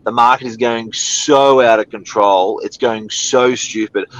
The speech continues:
Affordability has shit itself. There's no, you know, it's just terrible for people to buy a property. So I think you want it, you want it to safely hover. You know, I don't think you want to,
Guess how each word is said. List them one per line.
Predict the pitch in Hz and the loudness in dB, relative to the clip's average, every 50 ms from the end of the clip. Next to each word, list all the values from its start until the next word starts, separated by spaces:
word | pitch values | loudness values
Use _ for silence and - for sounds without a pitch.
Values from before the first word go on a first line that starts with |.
| - - | -6 -2
Affordability | - 107 - - - 131 127 127 120 98 85 107 107 110 113 104 104 98 95 95 | -2 -2 -2 2 2 4 4 4 2 0 -2 0 0 0 2 0 0 0 0 -2
has | 98 90 - | -4 -8 -8
shit | - - 113 101 | -8 -6 -6 -6
itself. | 104 104 - - - 85 85 90 120 - - | -6 -8 -8 -4 -2 0 0 0 -2 -2 -4
There's | 107 101 90 92 | -4 -4 -4 -2
no, | 110 113 123 120 - - | 0 2 2 2 0 -2
you | 101 | -2
know, | 101 101 95 | -2 0 0
it's | 92 92 98 - - - - | 0 -2 -4 -8 -12 -8 -4
just | - 107 - - _ - | -2 -2 -2 -4 _ -14
terrible | - - - 107 117 120 113 104 104 101 | -10 -4 0 2 4 4 2 2 -2 -6
for | - - 92 | -8 -8 -8
people | - - 101 92 95 | -4 -4 -4 -4 -4
to | 92 - | -4 -2
buy | - 95 95 90 | 2 2 2 2
a | - | 2
property. | - 107 107 - - 98 98 90 | 0 -4 -4 -4 -4 -8 -6 -4
So | - - 120 113 110 - - - - - - - - | -2 0 0 0 0 -2 -6 -20 -16 -14 -10 -4 -2
I | - 147 | -2 -2
think | - 196 196 190 - | 0 -2 -4 -2 -2
you | 185 160 | 0 2
want | 143 135 127 | 2 2 2
it, | 120 - _ _ _ _ _ _ - | 0 -4 _ _ _ _ _ _ -14
you | 110 117 123 131 | -10 -6 -2 0
want | 139 147 160 - | 2 2 2 0
it | - | -2
to | - 107 | -4 -4
safely | - - - 123 107 107 113 - - 104 101 92 | -2 0 2 2 2 2 0 -4 -6 -8 -6 -6
hover. | 90 90 104 104 104 98 107 98 92 90 - _ - - - _ _ _ _ _ - | -4 0 0 2 2 4 4 4 4 4 2 _ -20 -20 -20 _ _ _ _ _ -6
You | - 143 | -2 0
know, | 131 127 123 - - - | 0 0 0 -2 -2 0
I | - | 2
don't | 135 139 139 139 | 2 2 2 0
think | - 139 117 117 | -4 -8 -6 -2
you | 113 | -2
want | 107 104 98 - | -2 -2 -4 -6
to, | - 104 | -6 -6